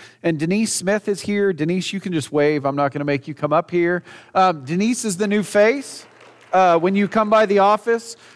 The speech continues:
or when you call the church office, and then, of course, you know my wife, Mindy, who's handling the communications, uh, doing bulletins and other things,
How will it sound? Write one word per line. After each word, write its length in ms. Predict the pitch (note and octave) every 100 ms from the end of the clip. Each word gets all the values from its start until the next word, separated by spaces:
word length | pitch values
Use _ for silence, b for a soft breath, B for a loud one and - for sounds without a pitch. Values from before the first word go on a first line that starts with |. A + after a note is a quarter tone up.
| B
or 100 | F3
when 140 | F#3
you 80 | F#3
call 280 | - G3 F#3+
the 100 | F3+
church 320 | D3 F3+ D#3+
office, 500 | E3+ E3+ E3+ F#3 E3
and 240 | - D3 D#3
then, 160 | E3
of 140 | D#3+ -
course, 300 | F#3 F3+ -
you 100 | F#3
know 160 | F3+
my 160 | E3+ D#3+
wife, 280 | D#3 D#3 D#3
Mindy, 440 | E3+ F#3+ G3+ G3+ b b b
who's 220 | - D#3
handling 440 | E3 E3 E3+ D#3+ D3+
the 60 |
communications, 1040 | D3 - E3+ D#3+ E3+ E3 D#3+ F3+ F3 E3 -
uh, 160 | D3 C#3
doing 280 | C3 D#3 D3+
bulletins 680 | D3+ E3 E3 E3+ D#3+ D#3 -
and 160 | D3+
other 220 | C#3+ C#3+ D3
things, 480 | - D3 C#3+ B2+